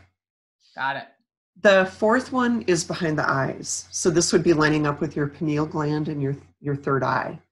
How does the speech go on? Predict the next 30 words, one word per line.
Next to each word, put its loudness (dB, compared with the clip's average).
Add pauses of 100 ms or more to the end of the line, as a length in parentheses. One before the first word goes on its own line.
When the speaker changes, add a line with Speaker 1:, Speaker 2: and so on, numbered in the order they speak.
(440)
Speaker 2:
And 6
it 0
would 4
be 0
squeezing 0 (140)
behind 0
the 0
eyes. -6 (1120)
So 4
what 0
you 4
do 6
is 0
you're 0 (400)
running 0
a -2
sh-, -2 (180)
a -4
central -2
channel -2
breath -4 (460)
all 8
the 2
way 2
up 0 (880)
and 2
all 4
the 0
way 0
down -4